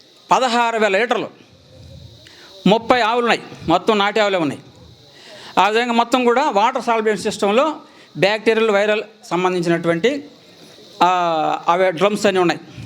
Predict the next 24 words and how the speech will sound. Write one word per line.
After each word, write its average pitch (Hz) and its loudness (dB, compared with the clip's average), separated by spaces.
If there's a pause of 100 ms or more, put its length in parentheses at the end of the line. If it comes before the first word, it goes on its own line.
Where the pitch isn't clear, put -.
వాటిలన్నింటిలో 180 0
పెద్ద 190 0
పెద్ద 180 0
వయ-, 175 0
వెయ్యి 180 2
లీటర్ల 175 -4
డ్రమ్ముల్లో 202 0
మేము 202 -2
మొత్తం 180 -4
తయారు 185 -2
చేస్తాము. 170 -2 (400)
అన్నీ 233 2
కూడా 240 2
డ్రిప్లో 226 0
వదులుతాం 160 0
అన్నమాట. 110 -8 (840)
టోటల్గా 254 0
మనం 247 0 (800)
వేప 220 2
ఆధారితమైనటువంటిది, 220 -2 (840)
ఆకులు 240 2
లాంటివి, 208 0 (560)
అలాంటివి, 185 0 (500)
కానీ 208 0